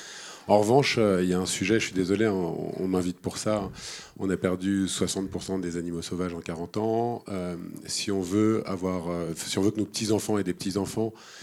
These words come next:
il va juste falloir qu'on laisse dans le sous-sol deux tiers des réserves de pétrole connues. Et au rythme auquel on va, dans sept ans, on les a cramées. Donc,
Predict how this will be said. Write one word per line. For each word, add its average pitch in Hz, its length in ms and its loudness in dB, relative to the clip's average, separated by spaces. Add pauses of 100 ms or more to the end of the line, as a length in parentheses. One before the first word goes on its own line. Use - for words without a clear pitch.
(220)
il 90 60 -6
va 92 120 4
juste 113 240 0
falloir 117 760 4
qu'on 101 540 2
laisse 101 420 2
dans 90 120 0
le 90 80 0
sous-sol 113 500 2
deux 110 140 4
tiers 110 260 2
des 98 80 2
réserves 90 300 0
de 87 80 -2
pétrole 90 340 -4
connues. 95 280 -2 (920)
Et 90 80 -10
au 90 80 -4
rythme 92 220 -4
auquel 92 220 2
on 90 100 2
va, 95 400 2
dans 85 140 -6
sept 87 260 -4
ans, 92 80 -2
on 90 60 -4
les 78 160 -6
a - 20 -8
cramées. 78 360 -8 (760)
Donc, 131 380 6